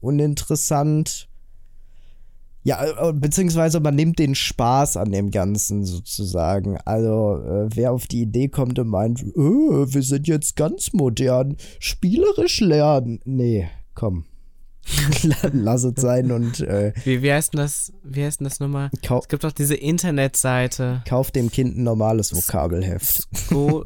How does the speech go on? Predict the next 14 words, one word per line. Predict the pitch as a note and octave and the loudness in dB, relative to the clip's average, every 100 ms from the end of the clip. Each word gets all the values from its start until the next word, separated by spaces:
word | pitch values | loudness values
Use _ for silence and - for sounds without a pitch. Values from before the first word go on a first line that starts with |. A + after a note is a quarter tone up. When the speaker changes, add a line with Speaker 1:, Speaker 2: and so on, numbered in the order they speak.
| D3 | -10
Speaker 2:
Sko-, | C#3+ - - - E3+ D3 - - | -8 -8 -8 -8 -4 -4 -6 -12
Skodo, | - - - C3+ D3+ E3+ F3 F3 | -10 -10 -6 -6 -4 -4 -4 -6
Skobo, | - - C#3+ D3+ D#3+ D#3 D#3+ D#3+ | -8 -8 -6 -6 -6 -6 -6 -6
Sko-, | - C#3+ C#3+ C#3+ C#3+ | -8 -6 -6 -6 -6
irgendwas | C#3+ C#3 C3+ | -6 -6 -6
mit | C3 B2 | -6 -8
Sko. | - B2+ B2+ A#2+ A#2 - - - - - - - - - - - - | -8 -6 -4 -4 -8 -14 -20 -20 -20 -20 -20 -20 -20 -20 -20 -20 -12
Heißt | C3 C3+ C3 | -8 -6 -4
diese | C3 C3 | -2 -4
Internetseite. | - C3+ C#3+ B2+ B2 - B2 A#2+ B2+ C3+ B2+ B2+ A#2+ - - - - - - - - - | -4 -4 -2 -2 -4 -4 -4 -4 -6 -6 -4 -6 -8 -16 -20 -20 -20 -20 -20 -20 -20 -8
Speaker 1:
Okay. | - C#3 C#3+ | 0 2 2
Speaker 2:
Auf | B2+ C3 | 2 2
jeden | B2+ | 0
Fall, | - A#2+ A#2 G2 | 0 0 0 -4